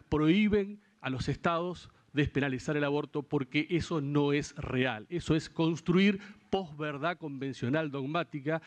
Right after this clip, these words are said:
que no se condice ni con la normativa ni se condice con las interpretaciones que han hecho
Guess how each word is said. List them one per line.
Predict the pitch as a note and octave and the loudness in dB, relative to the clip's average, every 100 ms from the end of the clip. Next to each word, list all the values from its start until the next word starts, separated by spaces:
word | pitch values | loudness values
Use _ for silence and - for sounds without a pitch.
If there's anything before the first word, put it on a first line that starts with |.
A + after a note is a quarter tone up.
| - - - | -12 -20 2
que | D3+ | 6
no | F3+ A#3 | 6 4
se | - A3 | 4 2
condice | F#3+ E3+ E3 F3+ - C3+ D3+ - - - | 4 0 2 0 2 2 2 -2 -20 -4
ni | C#3 G#3+ B3 | 4 4 6
con | G#3 G3+ | 2 2
la | E3+ | 2
normativa | D#3+ G3 D3 C#3+ E3+ D3 C#3 D#3 - - | 0 0 -2 -2 2 4 2 -2 -10 -6
ni | D3 F#3+ | 2 2
se | - F3 | 4 0
condice | E3 D#3 F3+ - | 2 2 0 0
con | D#3+ C#3+ | 0 0
las | C3+ | 0
interpretaciones | B2+ B2 C3 A#2+ B2 A#2+ A#2 D#3 D#3 | 0 0 -2 -2 -2 0 2 2 2
que | - C#3 | -2 0
han | C#3 | 2
hecho | D3 - D#3+ | 0 0 -2